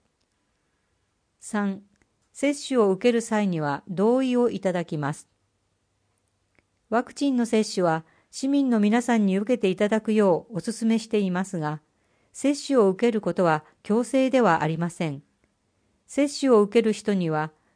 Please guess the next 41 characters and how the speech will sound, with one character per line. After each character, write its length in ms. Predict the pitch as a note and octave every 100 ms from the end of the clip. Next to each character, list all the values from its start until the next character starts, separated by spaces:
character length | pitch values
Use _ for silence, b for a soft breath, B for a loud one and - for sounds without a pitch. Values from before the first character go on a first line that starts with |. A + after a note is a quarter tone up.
| -
予 120 | F#3
防 200 | G#3+ C#4
接 280 | C#4+ D4 C#4+
種 160 | - A3
に 120 | G3
よ 120 | F3
る 280 | D#3+ E3 -
感 240 | F#3 A#3
染 240 | C4 C#4 C#4
症 260 | C4+ C4+
予 160 | C4 C4+
防 220 | B3 A3
の 160 | F3 D#3
効 300 | - A#3 A3+
果 160 | E3
と、 320 | - D3 D3+ _ _ _ _ _ _ _
副 240 | - C4+
反 260 | B3+ D4+ D4
応 180 | B3 A3
の 140 | F#3
リ 140 | F3 A#3+
ス 100 | -
ク 100 | G3+
の 140 | F3
双 260 | - C#4+ C4+
方 140 | C4+
に 140 | A3
つ 120 | G#3 G#3
い 140 | G3
て 240 | F3+ D3 F3+
理 140 | G3+
解 260 | A#3+ A#3 G#3+
し 60 |
て 140 | - E3
い 80 |
た 160 | E3 G3+
だ 100 | G#3
い 60 | G#3
た 180 | G3+
上 160 | G3 F#3+
で、 220 | D#3+ D3+